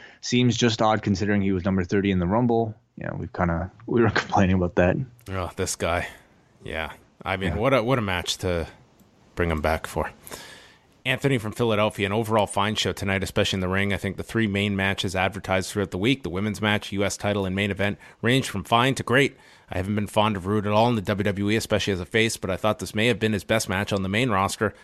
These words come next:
Speaker 2: The crowd was surprisingly split for it, despite Rusev's popularity. Not against doing a top ten list in the future, but as others have stated, it really didn't make sense what the criteria was, and more importantly,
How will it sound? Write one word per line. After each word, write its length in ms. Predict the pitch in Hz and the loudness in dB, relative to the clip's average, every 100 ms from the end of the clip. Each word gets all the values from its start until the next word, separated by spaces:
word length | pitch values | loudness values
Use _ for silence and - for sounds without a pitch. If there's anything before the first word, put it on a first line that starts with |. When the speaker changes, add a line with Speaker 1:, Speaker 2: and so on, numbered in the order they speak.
| _ | _
Speaker 2:
The 80 | - | -10
crowd 180 | 101 101 | -4 -2
was 100 | 92 | -2
surprisingly 560 | 92 - 107 95 101 | -6 -2 -2 0 -4
split 360 | 95 - 175 - | -4 0 0 0
for 180 | 123 110 | 2 2
it, 80 | - | 0
despite 340 | - 107 98 | -4 -2 -2
Rusev's 360 | 98 - 92 - | -4 -4 -6 -6
popularity. 680 | - 87 82 92 95 95 - - - | -6 -6 -4 -4 -4 -4 -8 -20 -2
Not 200 | 107 110 | 0 2
against 320 | 110 107 - | 2 0 0
doing 160 | 107 98 | -2 -2
a 20 | |
top 280 | - 98 - | 0 -2 -2
ten 180 | 104 | -4
list 260 | 98 95 - | -2 -4 -4
in 60 | 90 | -8
the 60 | |
future, 360 | - 101 - 101 | -4 -4 -2 -2
but 160 | 87 | -2
as 140 | 87 80 | -6 -2
others 260 | 110 113 | -2 -2
have 140 | 95 - | -2 -4
stated, 360 | - 95 92 - - - | -2 -4 -4 -12 -16 -2
it 60 | |
really 320 | 110 143 160 143 | 2 4 4 4
didn't 180 | 120 | 2
make 200 | 110 101 | 2 0
sense 400 | - 104 95 - | 2 0 0 -2
what 160 | 101 - | -4 -4
the 40 | |
criteria 640 | 101 - 95 - 127 110 104 | -4 -2 -2 2 2 4 4
was, 320 | 101 101 92 | 4 2 0
and 120 | 92 | -2
more 160 | 107 113 | 0 0
importantly, 560 | 92 117 78 95 92 | 0 0 0 -2 -6